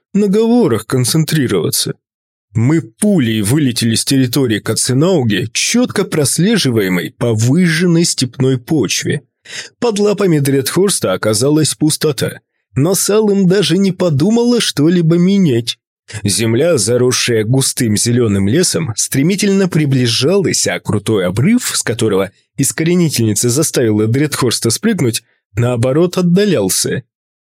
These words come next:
Мой желудок поднялся куда-то в гортань. Если бы не ремни, впервые наброшенные учительницей на сиденье, летел бы я сейчас в полном одиночестве. Сама некромантка не выказывала ни испуга, ни волнения,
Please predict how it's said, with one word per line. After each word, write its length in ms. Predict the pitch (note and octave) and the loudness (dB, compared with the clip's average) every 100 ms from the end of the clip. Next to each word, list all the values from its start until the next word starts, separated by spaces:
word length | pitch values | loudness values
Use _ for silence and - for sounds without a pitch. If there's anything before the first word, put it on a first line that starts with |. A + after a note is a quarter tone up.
| _ - | _ -6
Мой 340 | - A2+ C3+ | -2 0 0
желудок 640 | A2 B2 C3 C#3 C3 A#2 | 0 0 2 2 0 -2
поднялся 640 | - G2+ G2 G#2+ A2+ - - | -4 -2 0 0 0 -2 -4
куда-то 400 | G#2 G2 G2 G2+ | -2 -2 -2 -2
в 100 | F#2+ | -2
гортань. 640 | G2+ - G2+ F#2+ D2+ F#2 F#2 | -2 -4 -4 -4 -4 -4 -2
Если 300 | G2+ - A#2+ | -2 -2 0
бы 140 | A2+ | 0
не 160 | A2 A2 | 0 0
ремни, 360 | B2+ C#3 D#3+ | 2 2 2
впервые 560 | - B2 A2 A#2 G2 G2 _ - | 0 -2 0 0 0 -4 _ -4
наброшенные 680 | A2 G#2+ A2+ G#2+ A2 G#2+ G#2 | -2 0 0 0 0 0 0
учительницей 640 | A2 B2 A2 G2+ F#2+ G#2+ | 0 -2 -2 -2 0 0
на 140 | G#2 F#2+ | 0 0
сиденье, 600 | A#2 A#2 C#3+ B2 G#2 - _ _ _ - | 0 0 2 2 0 -4 _ _ _ -8
летел 480 | - D#3 - E3+ F3+ | -2 -2 0 0 2
бы 220 | E3 D#3 | 4 4
я 160 | C#3+ A2+ | 2 2
сейчас 480 | B2+ A#2 B2+ C3+ - | 0 -2 0 0 -2
в 60 | |
полном 440 | - D#3 D3 C#3 B2 | -2 2 2 2 2
одиночестве. 960 | G#2+ G2 F2+ F2+ - E2 - - A2+ _ _ _ _ - | 0 0 0 -2 -2 -4 -6 -4 -6 _ _ _ _ -8
Сама 340 | - G3+ A3+ | -4 -2 0
некромантка 760 | A#3 F#3+ F#3+ F#3+ F#3+ F#3 - E3+ | 0 0 0 2 2 0 0 0
не 140 | D3+ | 2
выказывала 680 | C#3+ C#3+ D#3 A#2+ B2 A2+ G2+ | 2 0 0 0 0 0 0
ни 400 | G#2 A#2 G#3+ A3+ | 0 0 2 0
испуга, 500 | F#3 - G3 D#3+ D#3 | -2 -2 0 2 2
ни 140 | D#3 G3 | 2 2
волнения, 920 | G3 F3 A#2+ G2 F#2+ F2+ - G2+ | 2 2 2 2 0 -2 -2 -4